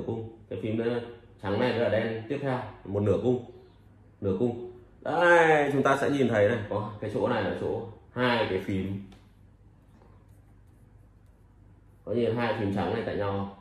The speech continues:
chứng tỏ nó cách nhau nửa cung. Nó cách nhau nửa cung như vậy ấy, thì có nghĩa là gì? Có nghĩa là nó hoặc là có thể là mi pha hoặc là si đô. Rất đơn giản vậy thôi, hoặc mi pha hoặc si đô. Nhưng mà mình giả sử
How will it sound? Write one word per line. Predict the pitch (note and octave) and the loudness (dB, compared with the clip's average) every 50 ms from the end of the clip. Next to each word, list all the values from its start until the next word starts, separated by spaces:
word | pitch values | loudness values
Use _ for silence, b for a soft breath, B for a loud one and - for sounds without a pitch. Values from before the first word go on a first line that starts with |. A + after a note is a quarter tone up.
| - | -12
chứng | - - | -10 -4
tỏ | - G2 G2+ | -4 -2 -2
nó | - | -2
cách | - - G#2 G#2+ | -2 -2 -2 0
nhau | G#2 G2 F2+ | 0 -2 -2
nửa | D#2+ D2 C#2+ | -2 -4 -4
cung. | F2 F#2 F#2 - B B B B B B B B - | -6 -6 -8 -8 B B B B B B B B -8
Nó | C3+ | 2
cách | - G#3 G#3+ G#3 | 2 4 4 6
nhau | G3+ G3+ G3 | 6 8 10
nửa | F#3 C3+ A#2 - | 10 10 10 8
cung | E3 F3 F3 F3 | 8 8 10 10
như | F3+ F3 | 10 10
vậy | E3+ F3 - - | 8 8 6 8
ấy, | - - - - - - - - - | 6 4 2 2 -2 -6 -16 -4 2
thì | A#2+ B2 B2+ B2+ A#2 G#2 F2 - - - - | 4 6 8 8 6 6 2 -2 -4 -10 -6
có | - G#2+ | -4 -2
nghĩa | C3 C#3+ C#3 D#3 | 0 0 2 2
là | D#3 C#3+ B2+ B2 | 2 4 4 4
gì? | C3 A2+ G2 - - - - - - - - - - - - - - - - - - | 4 4 2 0 -4 -8 -12 -16 -20 -20 -20 -20 -20 -20 -20 -20 -20 -20 -20 -18 -2
Có | - C#3+ | 2 4
nghĩa | F3 - - - | 6 8 8 6
là | G3 F3+ C3 | 6 6 6
nó | B2 C3 C3+ C3+ D3+ | 6 6 6 6 6
hoặc | D#3 F3+ - - - - - | 6 6 4 4 2 -4 -6
là | - F#2+ G2+ G2+ F#2+ - - - | -4 0 0 0 0 0 -2 -4
có | A2 - | -4 0
thể | D#3 A2+ F2 E2 | 0 0 0 0
là | F2 F2+ F2 F2 F2 - - - - - - - | -2 -4 -4 -6 -8 -10 -14 -20 -20 -20 -14 -6
mi | B2 D3+ D#3 D#3 D#3 | -4 -2 -2 -2 -4
pha | D3+ D3 C#3+ C3+ - - - - - - | -6 -6 -6 -12 -14 -16 -20 -20 -10 -10
hoặc | A2+ - - | -8 -6 -4
là | G#2 F#2+ | -6 -6
si | G2 - - B2+ B2 | -6 -4 -4 -2 -2
đô. | C3 B2 B2+ - - - - - - - - - - - - - - - - - - - _ - - - - - - - - - - - - - - - - - | -2 -2 -4 -8 -16 -20 -20 -20 -20 -20 -20 -20 -20 -20 -20 -20 -20 -20 -20 -20 -20 -20 _ -20 -20 -20 -20 -20 -20 -20 -20 -20 -20 -20 -20 -20 -20 -20 -20 -10
Rất | - B2+ C3+ C#3 | -4 -4 0 2
đơn | C3+ C3 B2 | 2 2 2
giản | B2 A2+ G#2 G2+ F2+ | 0 0 -2 -2 -4
vậy | E2 F2 F#2 | -6 -6 -6
thôi, | G2 G2 G2 G2+ - - | -6 -6 -6 -8 -12 -12
hoặc | - F#2 - - F#2+ | -12 -12 -10 -8 -6
mi | G2 G2 G2+ G2 | -4 -4 -4 -4
pha | G#2+ G2+ | -4 -6
hoặc | G2 G2 F#2 - - - | -4 -4 -6 -8 -8 -8
si | G2 F#2+ | -6 -4
đô. | G2 G2 G2 - B B B B B B B - | -4 -4 -4 -6 B B B B B B B -2
Nhưng | A3 A3 | 4 4
mà | G#3+ G3 | 6 8
mình | F#3+ F3+ | 8 8
giả | F3 D3+ - | 8 8 6
sử | - E3 C3+ G#2+ G2+ | 6 4 2 2 2